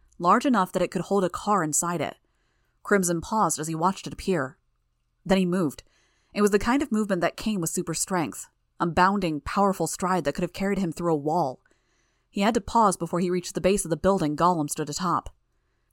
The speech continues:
The hand had emerged up to the second knuckle. "Abandon the fight," Tecton's voice. "Run! Move! You've got six Siberians heading your way."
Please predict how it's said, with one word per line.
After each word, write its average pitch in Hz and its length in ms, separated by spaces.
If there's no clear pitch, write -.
The 190 120
hand 220 260
had 226 100
emerged 185 420
up 156 140
to 165 60
the 165 100
second - 380
knuckle. 160 420
"Abandon 180 380
the 160 80
fight," - 360
Tecton's 160 440
voice. 165 420
"Run! 175 380
Move! 190 400
You've 170 140
got 202 160
six - 220
Siberians 185 580
heading 170 200
your 156 120
way." 156 340